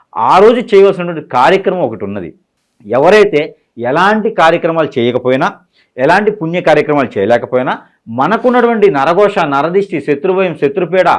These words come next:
అలానే ఆరోగ్య సమస్యలు హెల్త్ సమస్యలు, అలానే స్కిన్‌కి సంబంధించినటువంటి ప్రాబ్లమ్స్ ఏవైతే ఉన్నాయో, అశాంతి, ప్రశాంతత లేకపోవడం, మనశ్శాంతి లేకపోవడం, ఈ భార్యాభర్తల మధ్య ఎడబాటు,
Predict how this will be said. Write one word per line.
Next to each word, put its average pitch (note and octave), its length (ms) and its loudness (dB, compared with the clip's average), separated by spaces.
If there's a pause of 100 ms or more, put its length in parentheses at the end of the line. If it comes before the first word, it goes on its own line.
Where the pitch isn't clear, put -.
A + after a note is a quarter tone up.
(360)
అలానే F3+ 260 2
ఆరోగ్య F#3 500 4
సమస్యలు G3 680 -2 (240)
హెల్త్ E3 300 -2
సమస్యలు, G3+ 440 -2 (100)
అలానే G#3+ 260 2
స్కిన్‌కి B3 480 -4
సంబంధించినటువంటి F3+ 640 -6
ప్రాబ్లమ్స్ D3 520 -2 (360)
ఏవైతే A3+ 380 4
ఉన్నాయో, E3+ 500 0
అశాంతి, G#3 480 -2
ప్రశాంతత G3 420 -2
లేకపోవడం, F3 440 -2
మనశ్శాంతి F3+ 440 -4
లేకపోవడం, E3+ 500 -2 (500)
ఈ C#3+ 160 -4
భార్యాభర్తల G3 540 4
మధ్య D#3 280 0
ఎడబాటు, F#3 460 4